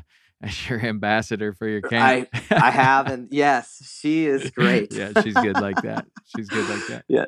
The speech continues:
Speaker 2: that is a great
Speaker 1: Yeah,
Speaker 2: connection
Speaker 1: well,
Speaker 2: to
Speaker 1: I like,
Speaker 2: have,
Speaker 1: I
Speaker 2: I
Speaker 1: like
Speaker 2: do.
Speaker 1: her,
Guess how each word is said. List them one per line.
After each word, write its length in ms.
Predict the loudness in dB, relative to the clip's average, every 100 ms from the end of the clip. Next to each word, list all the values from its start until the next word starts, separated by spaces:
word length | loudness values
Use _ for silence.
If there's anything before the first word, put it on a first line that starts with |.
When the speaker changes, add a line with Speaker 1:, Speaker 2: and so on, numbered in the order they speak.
| 2
Speaker 2:
that 260 | 4 6
is 140 | 4 2
a 80 |
great 320 | -2 -2 -4 -4
Speaker 1:
Yeah, 220 | 0 2 4
Speaker 2:
connection 80 |
Speaker 1:
well, 100 | 4 4
Speaker 2:
to 60 |
Speaker 1:
I 60 | 4
like, 260 | 4 2
Speaker 2:
have, 20 | 0
Speaker 1:
I 100 | 2
Speaker 2:
I 20 |
Speaker 1:
like 240 | 2 2
Speaker 2:
do. 60 | 2
Speaker 1:
her, 240 | 0 0